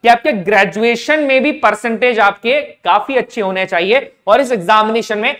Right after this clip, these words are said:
आपके टेंथ के और ट्वेल्थ K percentage matter करते हैं, जो कि होना चाहिए ल-, कम से कम सिक्सटी परसेंट और आपका graduation भी लगभग सिक्सटी परसेंट यहां पर होना चाहिए। चलिए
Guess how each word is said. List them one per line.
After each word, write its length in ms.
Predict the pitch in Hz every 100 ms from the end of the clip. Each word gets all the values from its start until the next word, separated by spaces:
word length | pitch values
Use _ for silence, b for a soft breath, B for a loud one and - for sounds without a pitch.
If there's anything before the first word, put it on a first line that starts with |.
| _ -
आपके 340 | 202 226 277 285
टेंथ 420 | - 254 277 269
के 320 | - 247 254
और 260 | 254 233 254
ट्वेल्थ 440 | 254 226 220 220
K 120 | 240
percentage 600 | 202 196 196 208 196 202
matter 280 | 180 180 202
करते 320 | 196 185 185
हैं, 160 | 208 277 _ _
जो 100 | 190
कि 100 | 202
होना 240 | 208 214 214
चाहिए 200 | 214 214
ल-, 300 | 196 165 190 -
कम 160 | 233 247
से 140 | 247
कम 160 | 233 226
सिक्सटी 360 | 208 - 226
परसेंट 420 | 202 196 220 269 - _ -
और 120 | 196
आपका 260 | 220 247
graduation 920 | 240 151 202 196 185 240 240 240 269 254
भी 80 | 277
लगभग 480 | 233 202 170 185 -
सिक्सटी 380 | - 240 - 220
परसेंट 380 | 190 165 196
यहां 160 | 185 180
पर 140 | 208 233
होना 480 | 160 175 185 254 - _ _ -
चाहिए। 580 | 185 185 190 185 - _ _ _ _ _ _ _ -
चलिए 300 | 233 233